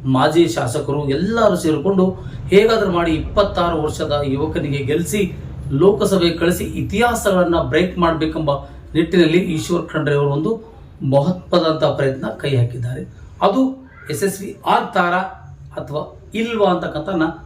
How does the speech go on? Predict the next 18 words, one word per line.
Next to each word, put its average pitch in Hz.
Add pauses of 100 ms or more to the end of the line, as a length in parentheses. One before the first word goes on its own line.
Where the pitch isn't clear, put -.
(200)
ಒಂದು 170
ಕಡೆ 143
ಇಡೋಣ. 147 (1040)
ಇನ್ನೊಂದು 254
ನಾವು 214
ವಿಚಾರ 214
ಮಾಡಬೇಕಾದ್ರೆ, 170 (460)
ಎರಡು 160
ಬಾರಿ 226
ಸಂಸದರಾಗಿ 190 (200)
ಮೂರು 190
ವರ್ಷಗಳ 202
ಕಾಲ 175 (500)
ಕೇಂದ್ರದ 190 (120)
ಸಚಿವರಾಗಿ 185 (240)
ಸಾಕಷ್ಟು 202 (1160)
ರಾಜಕೀಯದಲ್ಲಿ 180
ನುರಿತಿರುವಂಥ 170